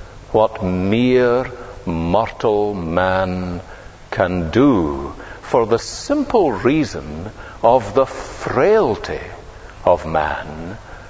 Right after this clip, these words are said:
before God. Now, turn back with me to Psalm fifty-six and verses four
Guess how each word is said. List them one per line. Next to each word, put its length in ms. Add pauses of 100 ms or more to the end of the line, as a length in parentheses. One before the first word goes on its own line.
(120)
before 440
God. 800 (1600)
Now, 280 (1500)
turn 300
back 300
with 220
me 140
to 160
Psalm 480
fifty-six 920 (1600)
and 180
verses 540
four 600